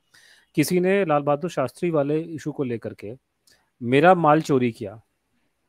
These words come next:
Intellectual dishonesty है। और मुझे problem नहीं है, अगर मेरा नाम ले देगा तो मैं बुरा नहीं मानूंगा। बुरा इस बात का कि तूने मेरा माल सारा मार लिया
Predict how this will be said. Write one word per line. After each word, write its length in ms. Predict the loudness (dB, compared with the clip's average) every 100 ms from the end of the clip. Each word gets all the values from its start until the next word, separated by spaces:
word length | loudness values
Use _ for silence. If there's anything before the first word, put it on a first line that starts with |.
| _ _ _ _ _ _ -6
Intellectual 420 | 0 0 0 -2
dishonesty 500 | -2 -2 -4 -4 -6
है। 60 | -2
और 100 | 0
मुझे 220 | 2 2
problem 320 | 2 2 0
नहीं 140 | 0
है, 60 | 0
अगर 100 | 0
मेरा 180 | 2 0
नाम 320 | 0 0 0
ले 80 | 0
देगा 220 | 0 -2
तो 100 | -2
मैं 140 | -4
बुरा 140 | -2 -2
नहीं 120 | -4
मानूंगा। 340 | -8 -12 -18 -20 _ _ _ 0
बुरा 180 | 4 6
इस 80 |
बात 180 | 4 0
का 100 | -2
कि 100 | -2
तूने 240 | -2 -2 -2
मेरा 320 | 0 0 0
माल 260 | 0 0
सारा 200 | 0 -4
मार 240 | -4 -6 -10
लिया 240 | -12 -14